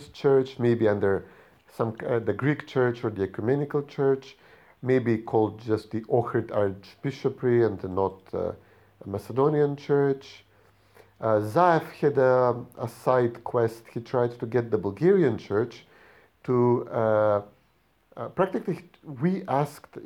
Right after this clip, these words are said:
our church practically asked the Bulgarian church to accept us as their daughter church. Like, um, I don't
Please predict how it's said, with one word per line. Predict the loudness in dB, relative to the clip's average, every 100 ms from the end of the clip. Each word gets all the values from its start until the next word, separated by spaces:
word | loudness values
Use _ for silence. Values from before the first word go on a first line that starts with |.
| 0 2
our | 4
church | 2 0 0 0 -2
practically | -2 -4 -10 -6
asked | -2 -2 -2
the | -6 -4
Bulgarian | -2 0 2 0 -2
church | -2 -2 -2 -8 -20 -20 _ -2
to | 0
accept | 0 -2 -2 -2 -4
us | -4 -6
as | 0
their | 2 2
daughter | 4 4 4 -2 -4 -6
church. | -4 -4 -8 -20 _ _ _ _ _ _
Like, | -12 -2 0 0 -2 0
um, | 4 6 6 4 0 -10 -18 _ _ _ _ _ _ _ _ _ _ _ _ _ -18 -2
I | 0
don't | 2